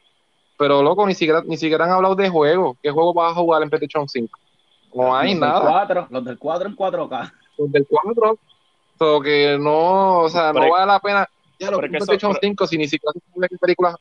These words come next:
Speaker 1: qué juegos van a salir.
Speaker 3: pero es que eso es normal, siempre anuncian primero la consola antes que los juegos.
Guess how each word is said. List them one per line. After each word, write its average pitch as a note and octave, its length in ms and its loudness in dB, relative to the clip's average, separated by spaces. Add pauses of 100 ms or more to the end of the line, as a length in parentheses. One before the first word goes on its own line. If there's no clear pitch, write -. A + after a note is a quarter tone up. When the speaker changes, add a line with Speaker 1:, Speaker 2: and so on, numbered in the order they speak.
Speaker 1:
qué E3 120 -2
juegos F3 280 0
van E3+ 140 2
a E3+ 60 -2
salir. E3+ 280 -2 (400)
Speaker 3:
pero C#3+ 140 -4
es D3 40 -16
que - 60 -12
eso D#3 140 -10
es E3+ 80 -14
normal, D#3+ 480 -12
siempre C3 260 -12
anuncian D3+ 340 -14
primero E3 240 -12
la D#3+ 120 -8
consola D#3 440 -12
antes D3+ 240 -20
que D3+ 60 -18
los D#3+ 160 -20
juegos. G#2 400 -14